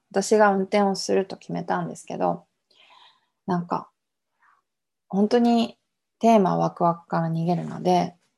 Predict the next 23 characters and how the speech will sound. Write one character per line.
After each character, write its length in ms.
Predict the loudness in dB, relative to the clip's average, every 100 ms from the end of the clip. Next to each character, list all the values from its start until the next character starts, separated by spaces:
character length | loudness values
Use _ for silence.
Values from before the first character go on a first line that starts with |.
| -4
私 220 | 0 4
が 100 | 4
所 160 | 6 4
属 240 | 4 2
し 80 | 2
て 160 | 4
い 60 | 4
る 240 | 6 4 2
コ 100 | 0
ー 40 |
チ 160 | 2 0
ン 60 |
グ 80 | -2
ス 80 | -2
ク 100 | 0
ー 60 | 0
ル 80 |
の 120 | 0 -6
代 160 | -6
表 160 | -6 -6
が 160 | -4
最 220 | -6 -6 -6
近、 300 | -6 -6